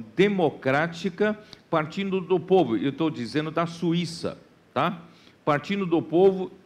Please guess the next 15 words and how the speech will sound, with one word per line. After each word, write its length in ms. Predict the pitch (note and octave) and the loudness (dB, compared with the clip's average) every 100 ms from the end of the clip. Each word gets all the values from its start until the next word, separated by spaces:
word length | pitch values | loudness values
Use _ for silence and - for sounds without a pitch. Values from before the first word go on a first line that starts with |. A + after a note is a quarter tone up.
| _ _ | _ _
E 140 | E3 F#3+ | -2 0
no 220 | G#3 C#4 | 2 2
segundo 520 | - G3+ F3 C4+ B3 | 0 -4 -2 -2 -2
caso, 380 | - A#2 G2 G#2+ | 0 0 0 -2
que 120 | C#3 | 0
é 60 | C3 | 0
na 100 | A#2+ | 2
Alemanha, 600 | A2 B2+ A#3 G3 G2 - - - - _ - | 0 2 0 0 -4 -6 -16 -20 -20 _ 4
deu 260 | E3 G3 | 6 6
lugar 520 | F#3+ C#3+ A2+ D3 - - | 4 0 2 0 -2 -2
ao 220 | C3 C#3 | 0 0
governo 640 | B2+ B2 F#2 A2 A#2+ C3 | 0 0 2 0 -2 -6
civil. 640 | B2+ - D3 G#2+ D3 D#3 - - _ _ _ _ _ _ _ _ - | -8 -8 -6 -4 -2 -2 -4 -16 _ _ _ _ _ _ _ _ -2
Quer 60 | D#3+ | 2
dizer, 260 | C3 F2+ | 2 0